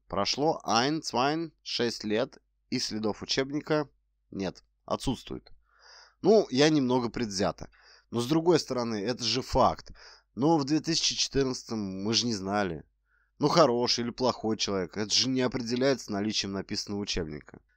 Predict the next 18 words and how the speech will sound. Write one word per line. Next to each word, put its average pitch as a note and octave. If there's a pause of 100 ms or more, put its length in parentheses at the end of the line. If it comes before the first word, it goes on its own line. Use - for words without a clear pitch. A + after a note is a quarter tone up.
(120)
Да, E3+
и F#2
мы G2
тут -
уже G2+
подзавязли. G2 (380)
Пошли C3
дальше. A2 (1040)
Чай G3+
я F#3
с A2
Биллом D3+
попила. A2+ (260)
В D#2
гости F#3
к -
квартирантам B2
сходила. G2+